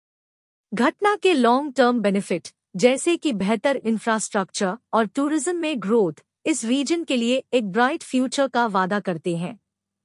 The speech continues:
पाकिस्तान के फेल्ड कैंपेन के बावजूद समिट की सक्सेसफुल होस्टिंग भारत के फ्लेक्सिबिलिटी और कश्मीर की कैपेसिटी की ग्लोबल रिकॉग्निशन को अंडरलाइन करती है।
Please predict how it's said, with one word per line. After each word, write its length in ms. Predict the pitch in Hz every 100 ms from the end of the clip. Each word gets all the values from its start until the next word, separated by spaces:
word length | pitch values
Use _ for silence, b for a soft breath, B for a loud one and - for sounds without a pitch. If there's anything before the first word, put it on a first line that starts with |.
| _ _ _ _ _ _ _ _ _ -
पाकिस्तान 680 | 277 269 339 - 320 359 403
के 160 | 359
फेल्ड 400 | 339 - 277 311
कैंपेन 540 | - 240 233 226 254 247
के 140 | 233
बावजूद 600 | 185 175 175 180 185 202 _ _
समिट 440 | - 269 269 359 -
की 160 | 359
सक्सेसफुल 680 | - 226 - 247 247 - 294
होस्टिंग 520 | 226 254 269 339 311 190
भारत 360 | 196 233 294
के 140 | - 254
फ्लेक्सिबिलिटी 840 | - 233 - 233 214 202 214 185 -
और 160 | 214 247
कश्मीर 560 | - 220 - 262 349
की 160 | 330 320
कैपेसिटी 600 | 247 214 240 - 214 262
की 180 | - 240
ग्लोबल 460 | 180 226 247 294 240
रिकॉग्निशन 720 | 208 226 208 220 220 254 247
को 160 | 254 277 -
अंडरलाइन 540 | 254 311 320 233 247
करती 380 | 202 170 151 185
है। 180 | 170